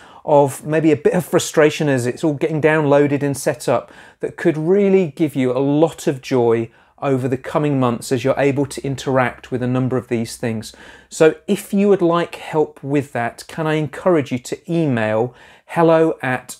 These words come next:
wearekingsgate dot org, and somebody from the office can be in touch and help you walk through setting up Zoom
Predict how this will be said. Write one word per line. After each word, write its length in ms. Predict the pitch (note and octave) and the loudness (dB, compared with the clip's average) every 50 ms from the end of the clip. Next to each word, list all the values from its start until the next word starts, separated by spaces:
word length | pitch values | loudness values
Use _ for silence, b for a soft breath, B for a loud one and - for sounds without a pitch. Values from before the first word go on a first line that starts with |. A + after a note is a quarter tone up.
| _ - - | _ -14 -6
wearekingsgate 920 | C3+ D3 D#3 D3+ D3 C#3+ C3 - - - D#3+ C#3+ B2+ - - B2 A2 G#2 - | -2 0 0 2 0 0 -2 -6 -8 -6 -6 -6 -6 -4 -4 -4 -4 -4 -4
dot 160 | - B2 - | -6 -6 -4
org, 320 | - B2 A#2 A#2 A2 G#2+ - B B B B B B B B B | -4 -4 -4 -4 -4 -6 -10 B B B B B B B B B
and 160 | - C#3+ C#3 C3+ | -4 -2 -2 0
somebody 320 | - - F#3+ F3 F3+ E3+ | 2 4 4 4 4 2
from 160 | - - F3 | 2 -2 -2
the 80 | D#3+ D3 | 0 2
office 380 | C#3 C3 - - - B2+ - | 2 0 0 -2 -6 -6 -6
can 200 | - - C#3 C3 | -6 -6 -6 -6
be 160 | B2 E3 D#3 D#3+ | -2 0 0 0
in 120 | D#3 D3+ | 0 -2
touch 480 | - - - B2 A#2+ - - - - b b b b b b b | -4 -6 -4 -4 -4 -4 -6 -18 -20 b b b b b b b
and 360 | - C3 C3 B2+ B2+ B2+ A#2+ - b b | -4 -2 0 0 0 0 -2 -4 b b
help 500 | b - - E3 E3+ D#3+ - - - - | b -6 0 2 2 2 0 -6 -12 -6
you 280 | - D#3+ D#3 D3+ C#3+ C3+ | -2 -2 0 2 0 0
walk 480 | B2+ C3 C#3+ D3+ D3+ D3 D3 - - | -2 -2 0 2 2 0 0 -6 -20
through 720 | - - - - C#3 C3+ C3 B2 A#2 A2+ A2+ A2+ A#2 A#2 b b b b b b | -20 -18 -8 -6 -2 0 2 2 2 2 0 0 -4 -6 b b b b b b
setting 540 | - - - - C3+ - - - C#3 B2+ B2 | -14 -10 -4 -2 -2 -2 -2 -6 -4 -2 -2
up 180 | - - - | -4 -6 -8
Zoom 500 | B2+ A#2+ B2 C3 B2 A#2 A2+ A#2 A#2 A#2 | -8 -2 2 2 2 2 0 -2 -4 -6